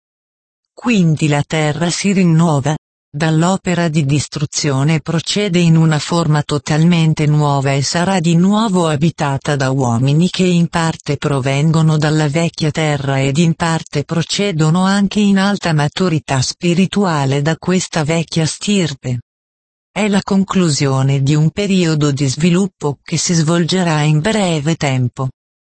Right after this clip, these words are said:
Un periodo di sviluppo sta andando alla fine e ne comincia uno nuovo,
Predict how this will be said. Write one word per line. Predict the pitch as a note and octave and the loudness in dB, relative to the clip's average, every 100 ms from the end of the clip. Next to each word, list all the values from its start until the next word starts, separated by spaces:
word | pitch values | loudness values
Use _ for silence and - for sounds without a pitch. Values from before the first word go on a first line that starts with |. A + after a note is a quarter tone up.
| _ _ _ _ | _ _ _ _
Un | E3+ D#3+ | 0 0
periodo | D#3 D3 E3 F3 D3 C#3+ | 0 2 2 2 0 0
di | C#3 | 0
sviluppo | B2+ D#3 D#3+ F#3+ - - | 0 2 2 0 -2 -4
sta | F3 - E3 | -6 -4 -2
andando | E3 D#3 D3+ C#3 C#3+ C#3+ C#3+ | 0 2 2 2 2 2 0
alla | D3 D#3 D#3 | 0 0 -2
fine | - F#3 F3 D#3+ D3 C3+ | -2 -2 2 2 2 2
e | |
ne | B2+ C3+ | 0 -2
comincia | - D#3+ G3 A3 G#3 - E3+ | -2 0 2 0 -2 -2 0
uno | D3+ D3 D3+ | 2 2 4
nuovo, | E3 G3+ F#3+ D#3+ C3+ C#3 C#3 | 4 4 2 2 0 -2 -4